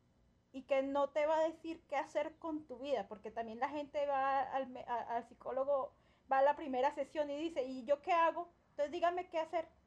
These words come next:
Yo vine aquí para que usted me diga qué, qué, qué tengo que hacer". Y esa no es la finalidad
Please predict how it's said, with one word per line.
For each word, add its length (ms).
Yo 100
vine 160
aquí 160
para 200
que 60
usted 180
me 140
diga 180
qué, 380
qué, 240
qué 80
tengo 300
que 60
hacer". 220
Y 300
esa 240
no 340
es 160
la 100
finalidad 420